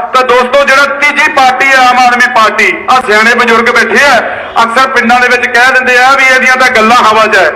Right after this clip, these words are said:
ਭਗਵੰਤ ਮਾਨ ਦੀਆਂ ਤਾਂ ਗੱਲਾਂ ਵੀ ਹਵਾ 'ਚ, ਉਹਦਾ ਤੀਰ ਵੀ ਹਵਾ 'ਚ, ਦੇਖ ਲਿਆ ਕਰੋ, ਸਨਪ੍ਰੂਫ ਖੋਲ ਕੇ ਨਿਕਲ ਜਾਂਦਾ ਹੈ, ਕੋਈ ਨਿਸ਼ਾਨਾ ਨਹੀਂ, ਕੋਈ ਤੀਰ ਨਹੀਂ, ਪਤਾ ਨਹੀਂ ਕਿੱਧਰ ਕੀ ਮਾਰੀ ਜਾਂਦਾ ਹੈ। ਸੋ ਦੋਸਤੋ, ਜਿੱਦਣ ਤੁਸੀਂ ਇੱਕ ਤਰੀਕ ਨੂੰ ਵੋਟਾਂ ਪਾਉਣ ਜਾਓ, ਸਾਰੇ ਕੈਂਡੀਡੇਟਾਂ ਦੇ ਕਿਰਦਾਰ ਦੇਖ ਲਿਓ।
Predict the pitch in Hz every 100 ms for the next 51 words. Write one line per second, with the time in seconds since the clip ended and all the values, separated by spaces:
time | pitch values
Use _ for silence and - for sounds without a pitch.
0 | - - - - 254 269 269 269 269 277
1 | 277 285 285 277 277 262 269 277 285 233
2 | 240 262 269 269 262 262 262 254 262 269
3 | 226 233 247 254 254 233 226 247 247 508
4 | 466 - - - - - 220 - 254 254
5 | 220 240 262 269 247 247 262 262 254 247
6 | 247 247 247 226 226 202 240 254 254 254
7 | 240 226 247 247 247 254 254 277 269 254
8 | 247 254 254 254 247 254 - 226 214 196
9 | 190 180 165 139 - - - - - 226
10 | 202 233 240 247 285 277 240 262 269 254
11 | 233 247 240 254 247 240 247 226 220 226
12 | 226 220 - 214 247 277 262 - - -
13 | 226 247 269 262 - 240 233 240 226 233
14 | 240 240 240 240 220 220 220 220 220 214
15 | 240 269 269